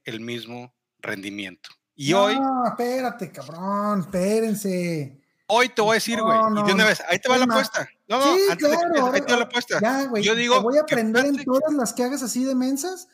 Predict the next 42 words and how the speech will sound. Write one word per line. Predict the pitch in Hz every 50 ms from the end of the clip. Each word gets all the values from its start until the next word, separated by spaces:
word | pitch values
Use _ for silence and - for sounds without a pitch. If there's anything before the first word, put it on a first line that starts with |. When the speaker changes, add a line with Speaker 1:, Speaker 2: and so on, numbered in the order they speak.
| _ _ _ _ _ _
Speaker 2:
Ya | - - 202 208
Speaker 1:
No, | 262 294
Speaker 2:
no | 302 262
te, | 254
Speaker 1:
dale. | 269 233
Speaker 2:
ya | 220 233
no | 269 277 277
te | 277
las | 240 220 196 175
voy | 208 226 247
a | 240
fiar | - 262 240 240 240
ni | 233 226
una, | 226 240 233 214 190 -
cabrón. | - 131 120 107 101 98 - _
Speaker 1:
No, | - 127 135 160 185 196 214
no | 214
hay | 220 220
Speaker 2:
Porque, |
Speaker 1:
bronca. | 202 208 220 220 - - 196 -
Speaker 2:
porque | - 185
te | 175 - 185 175
debo, | 185 208 240 240 262 254 254 254 - _ _ _
te | - 185 170
debo, | 190 208 220 208 180 151 131 135 _ _
te | - 139
debo. | 143 156 151
Speaker 1:
Me | 131 135 131
debes | 135 151 175 180 -
una | 196 196 202 226
gorra | 196 196 214 208 202 180
que | _ 113 101
te, | _ 113 104 101 104 107 107 104 101 92 -
¿tú | _ 123
crees | _ - 143 127
que | - 160
hablo | 147 147 160 165 165 156 143 123
con | _ 135 127
los | 117 113 104
dientes | 139 143 -
para | _ 160 127
afuera? | 147 151 151 170